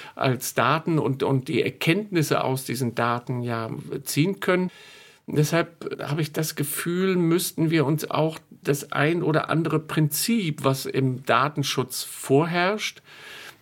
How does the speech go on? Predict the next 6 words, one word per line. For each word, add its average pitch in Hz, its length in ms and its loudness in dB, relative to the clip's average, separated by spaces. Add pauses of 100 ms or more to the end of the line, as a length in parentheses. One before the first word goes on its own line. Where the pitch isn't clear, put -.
(100)
m, 151 320 4 (120)
eigentlich 156 420 0
noch 143 240 -2
mal 143 420 4 (140)
besser 143 440 0
durchdenken. 131 920 -2